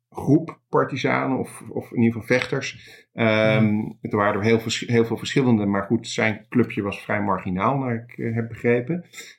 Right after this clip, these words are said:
Speaker 1: Ehm, en wat hij zei is van, ja, dan, dan, dan had hij dus zelf meegedaan aan een bepaald gevecht, of hij had in ieder geval gezien hoe dat gegaan was. En dan las hij later in de krant of in het partijblad, eh, de beschrijving van dat, eh, gevecht of van die,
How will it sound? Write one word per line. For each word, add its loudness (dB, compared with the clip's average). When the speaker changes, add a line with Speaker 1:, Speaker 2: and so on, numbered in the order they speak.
Speaker 1:
Ehm, 4
en -4
wat -2
hij -4
zei 2
is -4
van, -4
ja, 0
dan, 0
dan, 0
dan 0
had 0
hij -4
dus -6
zelf 2
meegedaan 0
aan 2
een 2
bepaald 0
gevecht, -2
of -8
hij -2
had -2
in -6
ieder -2
geval -4
gezien 4
hoe 4
dat -2
gegaan -2
was. -4
En 0
dan 0
las -2
hij -4
later 0
in 4
de 0
krant 2
of -8
in -2
het -8
partijblad, 0
eh, -4
de -10
beschrijving 2
van 0
dat, -4
eh, -6
gevecht -4
of -12
van -8
die, -6